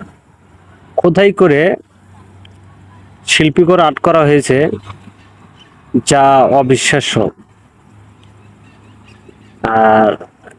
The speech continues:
দেখলে বুঝতে পারবেন। আর এই মসজিদটির নাম হচ্ছিল আপনার সোনা মসজিদ। সোনা মসজিদটা কোথা থেকে কিভাবে নাম উৎপাদন হলো সে বিষয়ে বলবো। এই মসজিদ সেই সময়ে আটশো থেকে নয়শো বছর আগে মসজিদটা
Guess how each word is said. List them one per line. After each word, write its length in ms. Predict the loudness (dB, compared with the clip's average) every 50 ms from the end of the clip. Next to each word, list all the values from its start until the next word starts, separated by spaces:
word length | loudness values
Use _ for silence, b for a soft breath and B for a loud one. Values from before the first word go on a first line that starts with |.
| _ _ _ -4 -2
দেখলে 260 | 0 2 2 2 2
বুঝতে 280 | 2 0 0 0 0
পারবেন। 260 | 0 2 2 2 2 2
আর 120 | 2 2
এই 60 | 2
মসজিদটির 500 | 2 2 2 0 0 -2 -2 0 0 0
নাম 220 | 2 0 0 0 -2
হচ্ছিল 340 | -2 -2 -2 -2 0 2
আপনার 440 | 0 0 0 -2 -2 -2 -2 -2 -2
সোনা 360 | -4 -4 -4 -2 0 0 2
মসজিদ। 340 | 0 0 -2 -2 -2 -4 -4
সোনা 260 | -2 -2 0 0 2
মসজিদটা 680 | 2 2 0 0 0 -4 -2 0 0 0 0 0 -2 -2 -4 -8 -14 _ _ _ _ _ _ _ _ _ _ _ _ _ _ _ _ _ -4
কোথা 340 | -2 -2 0 0 -2 -2 0
থেকে 540 | 0 -2 0 0 0 0 2 2 0 -2 -2 -2
কিভাবে 360 | 0 2 2 2 2 2 2
নাম 240 | 2 2 2 2 2
উৎপাদন 380 | 0 0 -2 -2 -2 0 0 0
হলো 260 | 0 2 0 0 0
সে 220 | 0 -2 0 0
বিষয়ে 300 | 2 0 0 0 -2 0
বলবো। 380 | 0 0 0 0 0 -2 -4 -6 -8 -12 _ _ _ _ _ _ _ _ _ _ _ _ _ _ _ _ _ _ _
এই 80 | -2 0
মসজিদ 300 | 2 2 0 0 -2 -4
সেই 220 | -2 -2 -2 -2
সময়ে 540 | 0 0 0 2 2 2 2 2 2 2 0
আটশো 300 | 0 0 -2 -2 -2 -2
থেকে 140 | 0 2 2
নয়শো 280 | 2 2 0 0 0 0
বছর 220 | 0 0 0 0
আগে 160 | 0 0 2
মসজিদটা 840 | 2 2 2 0 -2 -4 -4 -4 -4 -2 -2 -2 0 0 0 -2